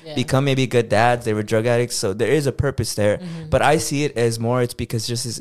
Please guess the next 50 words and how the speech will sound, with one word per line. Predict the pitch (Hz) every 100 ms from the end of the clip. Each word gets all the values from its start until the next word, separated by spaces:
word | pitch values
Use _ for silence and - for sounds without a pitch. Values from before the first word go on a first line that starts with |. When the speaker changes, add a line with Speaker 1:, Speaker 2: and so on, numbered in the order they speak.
| -
Speaker 2:
it's | 113
a | 120
philosophy | - 101 101 - 117
of | 104
a |
lot | 104 98
of | 82
thoughts, | - 98 - -
Speaker 1:
Yeah. | 165 151 143 -
Speaker 2:
you | 110
know? | 113 131 127
And | 113 107 101 101
with | 107
philosophy, | 107 98 127 - - 101
obviously, | 113 117 113
if | 113
you |
live | 110 117
your | 117
way | 110 113
in | 113
certain | 110 110 107
ways, | 120 135 131 - - - _
you | - 117
will | 110 117 113
become | 120 - 117
a | 113
better | 110 110
person | - 123 131 110 107
as | 101
long | 104 104
as | 107
you |
do | 101 101
that, | 101 117 98
you | 90
know? | 104 113
Speaker 1:
Yeah. | 117
Speaker 2:
But | -
I | 104
don't | 117 113
think | 107 110 110 _ - _ _ -
that | 104 -
there's | 110 110
actually | 95 107 110 - 117 107
something | - 110 107 104 101
out | 104 101
there | 107 104 104
that, | 98
like, | - 104 104 -